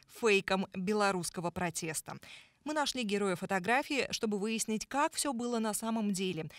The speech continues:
По правилам службы этого рода войск раскрывать имя человека в форме нельзя. Но по его глазам вы легко узнаете, что это именно он, мужчина с фотографии.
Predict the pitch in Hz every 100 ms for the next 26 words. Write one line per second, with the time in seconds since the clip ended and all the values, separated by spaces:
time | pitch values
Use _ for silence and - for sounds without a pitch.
0 | - - 226 294 349 330 277 - 285 302
1 | 247 262 247 226 208 202 202 196 185 233
2 | 302 - - - 214 - - 214 220 202
3 | - 214 196 - 196 180 165 185 - 233
4 | 214 202 196 180 180 160 151 - - _
5 | 240 254 247 254 226 240 202 233 254 220
6 | 220 208 - 277 220 196 185 165 - 151
7 | - - 233 - 220 - 247 233 233 247
8 | - 202 - - _ _ 247 254 - 214
9 | 180 - 180 175 180 180 151 151 143